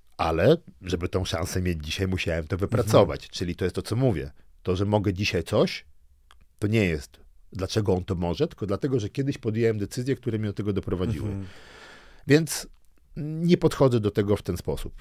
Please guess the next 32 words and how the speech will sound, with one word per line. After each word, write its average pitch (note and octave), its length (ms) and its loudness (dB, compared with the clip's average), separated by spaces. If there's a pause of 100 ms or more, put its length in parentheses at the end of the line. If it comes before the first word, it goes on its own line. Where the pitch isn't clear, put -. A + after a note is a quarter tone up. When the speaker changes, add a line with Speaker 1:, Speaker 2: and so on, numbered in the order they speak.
Speaker 1:
Nie D3 160 4
wiem, C3+ 160 6
trochę D3 240 6
ta D3 120 6
moja D3 260 6
op-, C3 180 2
op-, A#2+ 160 -2 (140)
wiesz, B2 300 6
op-, B2+ 200 0 (240)
odpowiedź E3+ 460 4
na A2+ 80 0
to A2 120 0
twoje B2 260 2
pytanie C3 380 0
wyszło C3+ 400 0
zawiłe, B2+ 560 2
ale A2+ 180 0
Speaker 2:
Mhm. D3 160 0
Speaker 1:
nie F#3+ 80 4
da D3+ 120 2
się - 140 -8
na B2+ 140 -4
to C3+ 140 -6
odpowiedzieć C3 580 -4
jednoznacznie, C3+ 560 0
Speaker 2:
Jasne. E2+ 320 0 (200)
Speaker 1:
ponieważ C3+ 440 2 (340)
wszystko - 500 -2
ma B2+ 140 -2
plusy B2 380 -4
i A#2+ 60 -4
minusy. A2 460 -4